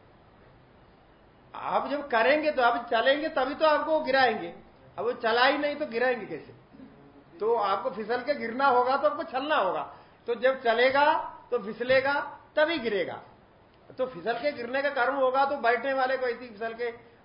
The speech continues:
नहीं गिरता है। ये तो सुभाषित में भी कहा कि एक जो चुपचाप बैठता है उसको तो कोई प्रतिबंधक नहीं आएगा, क्यों, क्या वो कर ही नहीं रहा है कुछ।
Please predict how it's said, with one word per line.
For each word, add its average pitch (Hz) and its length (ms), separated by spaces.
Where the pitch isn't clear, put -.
नहीं 233 220
गिरता 170 260
है। 117 120
ये 196 200
तो 175 320
सुभाषित 208 380
में 247 180
भी 254 80
कहा 190 420
कि 214 160
एक 226 220
जो 247 240
चुपचाप 240 440
बैठता 240 300
है 285 120
उसको 240 260
तो 254 100
कोई 277 180
प्रतिबंधक 294 520
नहीं 226 120
आएगा, 165 360
क्यों, 254 200
क्या 254 220
वो 254 140
कर 254 260
ही 285 60
नहीं 240 180
रहा 151 180
है 139 100
कुछ। 131 140